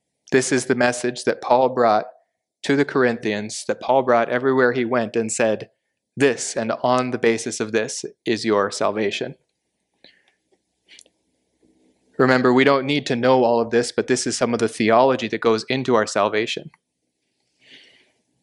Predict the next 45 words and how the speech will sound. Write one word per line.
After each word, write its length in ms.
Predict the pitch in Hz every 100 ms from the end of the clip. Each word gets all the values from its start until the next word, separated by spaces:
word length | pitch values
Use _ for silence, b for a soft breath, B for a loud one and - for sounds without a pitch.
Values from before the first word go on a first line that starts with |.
| _
Because 320 | - 135 143
of 120 | 131 -
who 160 | 147
he 220 | 143 139
is, 420 | 123 135 196 - -
being 280 | 131 120 117
human 440 | - 131 135 131
and 320 | 120 120 123
God, 400 | - 120 104 92 - _ _ _ -
he 160 | 156
is 120 | 135 127
not 200 | 131 131
only 280 | 127 120
able 360 | 110 120 131 143
to 120 | 143
stand 380 | 120 - 117 131
in 100 | 127
our 100 | 104
place 640 | 104 - 117 165 - - _ _ _
as 160 | 127 117
another 280 | 117 117 104
human, 520 | - 120 135 165 - -
as 80 |
a 120 | 113 113
perfect 500 | - 113 - 135 -
human, 280 | 147 170 185 - _ _ _ B B B
but 140 | - 131
he 140 | 147
is 100 | 135
sufficient 540 | - 117 - 131 151 139
to 80 |
stand 320 | 127 - 123 123
in 60 |
the 60 | 120
place 300 | - 120 117
of 80 | 117
every 320 | 120 117 117
single 420 | 113 - 127 123
human 300 | 117 113 107
because 340 | 107 - 113 -
he 100 | 113
is 160 | 107
infinitely 560 | - 117 - 113 110 110
more 180 | 101 98
valuable, 640 | 98 95 101 92 98 -